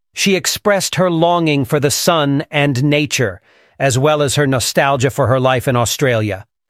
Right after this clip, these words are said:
Cheng, who worked for China's state media, C G T N, was arrested in twenty twenty and has been held without charge.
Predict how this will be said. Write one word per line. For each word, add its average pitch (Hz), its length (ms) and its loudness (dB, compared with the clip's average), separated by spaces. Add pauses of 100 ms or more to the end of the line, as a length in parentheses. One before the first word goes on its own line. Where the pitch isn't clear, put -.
(280)
Cheng, 208 380 2
who 180 160 2
worked 185 260 0
for 175 120 0
China's 160 360 0
state 165 300 0
media, 165 420 0
C 175 240 -2
G 151 180 0
T 160 280 0
N, 156 260 0 (460)
was 170 160 2
arrested 196 420 2
in 170 140 0
twenty 185 340 0
twenty 143 460 -2 (200)
and 156 200 0
has 131 100 0
been 143 160 0
held 156 260 0
without 131 300 2
charge. 104 560 -2